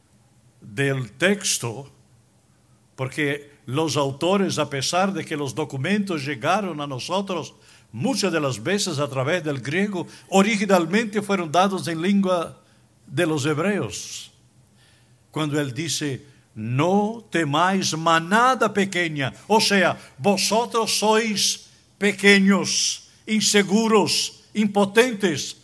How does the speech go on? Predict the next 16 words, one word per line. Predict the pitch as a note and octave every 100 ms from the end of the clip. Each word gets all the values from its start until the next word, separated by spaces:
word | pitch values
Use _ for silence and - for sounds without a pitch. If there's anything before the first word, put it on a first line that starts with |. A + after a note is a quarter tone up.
| - -
pero | - G3
no | F#3 A3 B3
temáis | A3 F#3 A3 A3
porque | G#3+ G3+ G3+ G#3 G#3
el | G#3 D#3+
grande | G3 C#4+ D4+ A#3 F#3+ D3+ C3+ - -
está | F3+ - F3 D#3+
aquí". | - F#3 F#3+ C3 - - - -
El | - G3 G3
todopoderoso | A3+ C4 G#3+ G#3 G#3+ G#3 G3+ D#4+ E4 - E3+ A#2+ - _ _ _ _ _ _ -
está | C3+ - F#3 F3
con | - E3
sus | C#3 D3 C3
ojos | A3 G#3+ - C3+ - - - _
sobre | - - E3 C#3+ D3+
vosotros. | C3+ C3 D3+ - A#2 - - - -